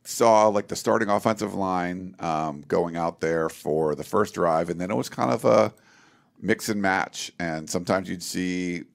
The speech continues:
most of the defensive starters, sometimes you'd see a mix around. And I think they did a good job of just playing a lot of young guys. You know, there wasn't necessarily like, "Hey, this is what the offense is gonna look like, this is what the defense is gonna look like." And,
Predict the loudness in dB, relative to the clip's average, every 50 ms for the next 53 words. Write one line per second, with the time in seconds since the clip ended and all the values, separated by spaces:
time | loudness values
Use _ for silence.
0 | _ _ -8 -2 -2 -2 -2 -2 -4 -6 -6 -6 -4 -4 -4 -4 -4 -8 0 4
1 | 6 6 6 4 2 -2 -2 -6 -8 -6 -6 -6 -6 -6 -8 -10 -10 -10 -10 -6
2 | -4 -2 -2 -4 -4 -6 -8 -6 -6 -4 -4 -4 -2 -2 -2 -4 -2 -4 -6 0
3 | 0 0 0 0 _ _ _ 0 0 0 0 0 -2 -2 -2 2 4 6 6 6
4 | 4 0 -4 -6 -8 -8 -8 -10 -8 -4 -2 0 0 0 -2 -4 -6 -10 -12 -14
5 | _ _ _ _ _ _ _ _ _ _ _ _ _ _ -2 0 0 4 4 6
6 | 6 6 4 2 0 2 2 2 2 2 -2 -2 -2 -2 -2 -4 -6 -10 -10 -8
7 | -4 -2 0 0 0 2 2 2 0 4 4 2 4 4 0 -2 -2 -2 0 0
8 | 2 0 0 -4 0 2 4 4 4 2 2 2 0 0 0 0 -2 -2 -2 -2
9 | -4 -4 -2 0 2 2 2 2 4 4 4 4 2 0 -6 -6 -8 -10 -8 -6
10 | -2 -2 -4 -2 0 -2 -2 -2 -4 -8 -8 -8 -8 -6 -6 -8 -10 -10 -8 -6
11 | -6 -8 -8 -8 -8 -6 -6 -4 -4 -4 -2 -2 -2 -2 -2 -4 -6 -6 -12